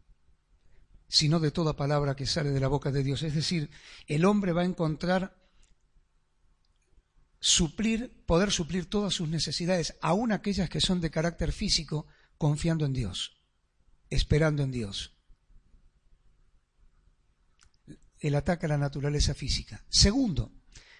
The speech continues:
el pináculo del templo. Ustedes saben que el templo, eh, sobre todo en la antigüedad, aunque hoy todavía hay muchos de ellos, en la parte más alta había una construcción que se llamaba pináculo,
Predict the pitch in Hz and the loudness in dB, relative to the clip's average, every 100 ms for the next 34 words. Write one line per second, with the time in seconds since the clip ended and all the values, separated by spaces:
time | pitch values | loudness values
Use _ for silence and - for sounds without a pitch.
0 | - 170 170 185 233 233 190 175 165 214 | -2 0 2 2 2 2 4 4 6 4
1 | 151 113 107 - _ _ - - - _ | 2 -4 -12 -14 _ _ -20 -20 -20 _
2 | - - - - - _ - 143 214 202 | -20 -18 -20 -20 -20 _ -4 4 6 6
3 | 202 196 170 156 196 180 185 175 175 - | 6 4 0 4 4 4 2 2 0 -8
4 | - - - 147 143 143 139 135 131 - | -20 -20 -6 0 4 4 4 2 -4 -10
5 | - - 143 - 175 156 117 - - 143 | -2 2 4 6 6 6 4 -6 -4 0
6 | 151 147 151 175 156 139 170 160 147 147 | 2 2 2 4 2 2 2 2 2 2
7 | 156 143 160 151 143 170 156 143 175 151 | 2 2 0 -2 -2 0 -2 -4 -4 -2
8 | 151 190 190 185 175 160 175 165 170 170 | 0 0 -2 -2 0 2 0 0 -4 -4
9 | 160 156 190 180 - 202 190 - 160 - | -4 -4 -2 -4 -2 -2 -4 -6 -6 -4
10 | 180 160 147 147 165 165 - 160 160 - | -4 -4 -2 -2 0 -2 -2 0 0 -2
11 | 170 196 | -8 -8